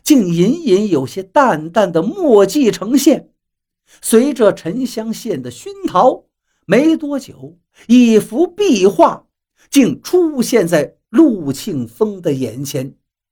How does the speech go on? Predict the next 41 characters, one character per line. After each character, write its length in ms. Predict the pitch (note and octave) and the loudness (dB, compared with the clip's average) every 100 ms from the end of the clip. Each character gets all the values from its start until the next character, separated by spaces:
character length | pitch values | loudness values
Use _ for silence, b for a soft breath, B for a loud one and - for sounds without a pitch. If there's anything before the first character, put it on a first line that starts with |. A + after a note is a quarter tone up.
| _ _ _ _ _ _ _ _ b | _ _ _ _ _ _ _ _ b
陆 280 | D#4+ C#4+ A3+ | 4 4 2
庆 260 | B3+ A#3+ | 2 0
峰 240 | G#3 A#3 A3+ | 0 0 0
吃 280 | - - A#3 | -2 -8 -6
了 120 | D#3+ | -6
一 200 | C3+ G#2+ | -6 -10
惊 320 | C3+ D#3 C#3 | -4 -4 -4
啊， 120 | - _ _ _ _ b b | -18 _ _ _ _ b b
看 180 | - C#4 | -2 2
着 100 | A#3 | 0
壁 320 | A#3+ D#4+ G#3+ | 4 4 4
上 280 | F#3+ A3 F3+ | 0 -2 -2
陡 320 | F#3+ E3 G3+ | 0 2 2
然 200 | A3+ D#4+ | 2 0
出 280 | - G4+ G4+ | -4 -2 0
现 180 | - A#3+ | 0 -2
的 100 | A#3+ | -2
画， 300 | C#4+ C4+ - _ _ _ _ b | 0 -2 -2 _ _ _ _ b
画 420 | _ - D4 G3 F3+ | _ 2 4 4 2
中 280 | C4+ C#4 - b | 2 0 -6 b
乃 220 | F#3+ D#3+ | -4 -4
是 160 | C#3+ F3+ | -2 -4
一 160 | E3 A3+ | -4 -4
位 240 | G#3+ D3 | -2 -2
貌 420 | F#3 B3 E3+ A#2+ | 0 2 2 0
美 240 | A#2 A2+ A#2 | -6 -8 -8
如 380 | E3+ D#4+ A4 | -8 -6 -4
花 360 | F4+ B3 C#4+ A#3 | -2 2 4 4
的 120 | G3+ | 0
小 340 | E3+ F3+ E3 F#3 | 0 2 2 0
娘 260 | F3 A3 | 0 0
子， 320 | A3+ C3 E3 _ _ _ _ _ _ - | -2 -4 -12 _ _ _ _ _ _ 0
一 280 | C4+ B3+ F#3+ | 4 4 2
只 200 | F3+ F4+ | 0 0
脚 400 | D#3+ A2+ E3+ - | 0 -2 -2 -2
踩 320 | - - - | -10 -8 -8
着 140 | B2+ D3 | -8 -6
凌 400 | B2+ C#4 G4 F4+ | -2 -4 -4 -8
波 260 | C#4 B3+ | 2 4
微 260 | A#3+ G4 F#4+ | 4 2 0
步， 300 | - E4 | 0 -8